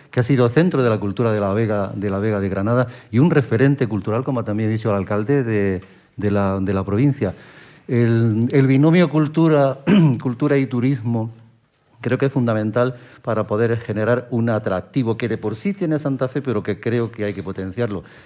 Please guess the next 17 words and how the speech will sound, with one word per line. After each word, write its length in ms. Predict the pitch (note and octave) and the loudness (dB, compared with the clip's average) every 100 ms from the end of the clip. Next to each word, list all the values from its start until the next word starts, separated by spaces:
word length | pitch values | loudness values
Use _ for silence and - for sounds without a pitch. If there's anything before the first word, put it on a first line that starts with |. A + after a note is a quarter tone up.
| _ - | _ -2
Y 120 | C#3 | 2
en 80 | B2+ | 2
la 80 | A2+ | 2
Junta 280 | F3 D#3 | 0 -2
somos 220 | D3+ C3 A2 | -2 -2 -2
conscientes 440 | G#2 G#2 F#2 F2 | -4 -4 -6 -6
de 80 | G#2+ | -4
eso. 220 | A#2 E2+ - - - _ | -4 -6 -14 -20 -20 _
Y 100 | - | -2
como, 420 | B2 C3+ A#2+ G#2+ F#2 | 0 2 2 0 -2
como 240 | G2+ G2+ | -4 -2
vecino, 440 | F#2+ F#2+ C#3+ B2+ | -2 0 2 2
como 180 | G#2+ G#2 | -2 -2
nacido 300 | G#2 A2 C3 | -2 0 2
en 60 | C#3 | 2
Santa 320 | A2+ A#2+ A2+ | 2 0 -2
Fe, 240 | A2 B2+ | -2 -4